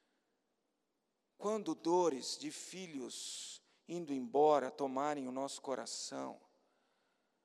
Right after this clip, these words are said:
cônjuge, quantos de vocês já estão em estado de viuvez? Os seus cônjuges se foram.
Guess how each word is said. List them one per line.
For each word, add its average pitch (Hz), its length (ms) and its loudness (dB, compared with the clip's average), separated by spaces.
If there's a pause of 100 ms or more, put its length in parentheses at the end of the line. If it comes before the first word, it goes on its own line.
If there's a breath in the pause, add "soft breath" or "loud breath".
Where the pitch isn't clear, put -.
(200)
cônjuge, 185 800 -2 (300)
quantos 202 340 -4
de 151 80 -8
vocês 156 500 -6
já 139 120 -6
estão 156 340 -6
em 147 60 -8
estado 143 320 -6
de 131 100 -16
viuvez? 135 800 -10 (260 soft breath)
Os 139 140 -8
seus 156 260 -6
cônjuges 139 420 -12
se - 140 -8
foram. 156 640 -12